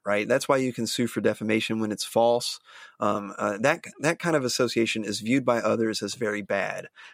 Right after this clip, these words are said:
Well, it's definitely viewed as very bad by prison wardens. Uh, and most prison wardens, I assume, are Christians in this country.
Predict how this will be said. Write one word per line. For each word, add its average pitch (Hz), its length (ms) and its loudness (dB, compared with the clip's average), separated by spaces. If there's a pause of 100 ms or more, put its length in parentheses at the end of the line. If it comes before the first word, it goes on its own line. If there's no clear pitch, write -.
(100)
Well, 170 160 4
it's - 160 -2
definitely 180 500 0
viewed 123 300 2
as 110 80 2
very 113 220 4
bad 110 280 0
by 101 140 2
prison 139 500 0
wardens. - 600 -8 (340)
Uh, 110 140 2 (200)
and 139 220 0
most 214 320 2
prison 165 400 2
wardens, 110 340 2
I 110 180 2
assume, 127 420 0
are 110 80 2
Christians 101 680 -2 (140)
in 101 120 -4
this 104 120 -4
country. 117 500 -2